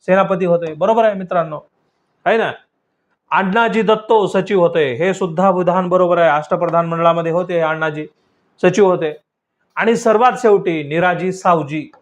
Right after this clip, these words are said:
सुमंत होते. आता हे चुकीचं दिले मित्रांनो. आता सुमंत म्हणजे काय, तर सुमंत म्हणजे परराष्ट्र मंत्री, है ना, सुमंत म्हणजे परराष्ट्र मंत्री मित्रांनो. आता मग कोण होते परराष्ट्र मंत्री असं जर विचारलं,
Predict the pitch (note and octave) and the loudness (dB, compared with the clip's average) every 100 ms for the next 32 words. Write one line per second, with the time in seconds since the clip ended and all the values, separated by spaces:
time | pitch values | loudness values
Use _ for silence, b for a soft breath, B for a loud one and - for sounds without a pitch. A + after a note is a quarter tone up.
0 | _ - E3+ E3 D3+ B2 A#2 A2 A2 C#3 | _ -6 -2 -2 -2 -6 -4 -2 0 0
1 | D3 F#3+ F3+ F3+ E3+ E3 D#3 C#3+ C3+ B2+ | 0 -2 -2 0 2 0 -2 -4 -6 -6
2 | A#2+ _ _ _ _ b b b b - | -18 _ _ _ _ b b b b -2
3 | F3 B3+ B3 A3+ B3 A#3 - A#3 B3+ B3 | 0 2 0 -2 -6 -6 -2 2 2 2
4 | B3+ A#3+ B3+ B3+ B3 B3 B3+ B3+ B3+ A#3 | 2 4 2 2 2 2 0 0 -2 -2
5 | - A#3 A3 A#3 A3+ A#3+ A3+ G#3 G3+ A3 | -6 -4 0 0 0 0 0 0 0 0
6 | A#3 A#3+ A#3 F3 E3+ E3+ F3 - E3+ C#3+ | 0 -2 -4 -2 2 2 0 -2 -8 -8
7 | A#2+ C3 C#3+ - _ _ _ - _ _ | -8 -8 -8 -10 _ _ _ -20 _ _
8 | _ _ _ - - - B3 G3+ - - | _ _ _ -20 -6 -2 0 -2 -6 -18
9 | _ _ _ - F#3+ G#3+ A3 G3+ G#3 G3+ | _ _ _ -2 2 2 2 0 0 0
10 | G#3+ G#3 F3+ F3+ F#3+ F#3 F#3+ F3+ E3+ F3+ | 0 0 0 2 0 -2 -4 -4 -4 -4
11 | D#3 D3+ E3+ E3 D3+ A#2+ - _ _ _ | -2 -2 -2 -2 -4 -6 -8 _ _ _
12 | _ _ _ - F3+ C4 B3+ B3+ C4+ C#4+ | _ _ _ -6 -2 0 0 0 2 4
13 | C4+ C4 C4+ C4 B3 A#3+ A#3+ A3+ G#3+ G3 | 2 2 2 4 2 0 0 0 0 -2
14 | F#3 D#3+ E3 G#3+ A3 A3+ A3 F#3+ E3+ | 0 -2 -2 0 0 2 0 0 -2